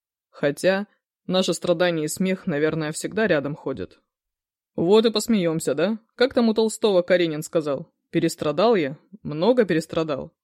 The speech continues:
Надо будет потом перечитать». Глянув на часы, он вдруг заторопился, укладывая оставшиеся вещи в рюкзак. «Всё, Марсельеза, я побежал, труба зовёт.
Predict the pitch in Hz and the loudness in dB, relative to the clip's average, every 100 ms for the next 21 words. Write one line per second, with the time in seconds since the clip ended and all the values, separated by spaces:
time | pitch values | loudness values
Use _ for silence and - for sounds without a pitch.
0 | _ - 143 175 170 165 165 170 170 160 | _ -8 0 0 0 -4 -2 -4 -4 -4
1 | 156 - 175 135 - _ _ _ _ _ | -6 -6 -6 -6 -8 _ _ _ _ _
2 | _ _ _ _ _ - 214 269 214 - | _ _ _ _ _ -4 2 4 2 0
3 | 180 175 165 - 185 175 175 185 180 175 | -4 -2 -2 0 -2 -2 -4 -4 -4 -2
4 | 185 185 151 - - - 190 185 180 160 | -2 -2 -6 -6 -14 -12 -10 -2 -2 -2
5 | 156 160 - 165 - 156 - 160 202 202 | -4 -6 -4 -6 -4 -8 -6 -4 -2 -2
6 | 156 175 170 143 135 _ _ _ _ _ | -4 -4 -6 -12 -14 _ _ _ _ _
7 | _ _ _ _ - - 190 165 160 - | _ _ _ _ -14 -2 0 2 0 -2
8 | 175 151 131 170 269 208 175 151 127 117 | 0 -2 -2 0 0 0 -4 -4 -4 -4
9 | - 233 170 139 135 135 - | -2 2 2 0 -6 -8 -12